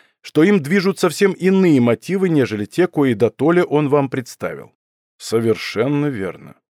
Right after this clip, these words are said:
Исходя из ваших бесед, особливо последней, вы заключаете, что его истинный умысел был как-то связан с намеками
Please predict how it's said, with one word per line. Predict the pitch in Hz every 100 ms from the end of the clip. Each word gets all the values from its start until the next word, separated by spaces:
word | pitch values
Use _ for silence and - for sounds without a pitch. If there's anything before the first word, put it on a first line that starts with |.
| _ _ _ _ -
Исходя | 127 - 180 226
из | 226 170
ваших | 185 - 120
бесед, | 107 - 143 208 175
особливо | - 165 175 170
последней, | 165 - 156 156 143 147 131 _ _ _ _
вы | - 139 220
заключаете, | 196 175 151 202 208 175
что | - 165
его | 160 160
истинный | - 156 - 135 127 131
умысел | 143 180 196 - 185
был | 151 139
как-то | 147 - 131
связан | - 151 170 180
с | -
намеками | 123 143 170 180 180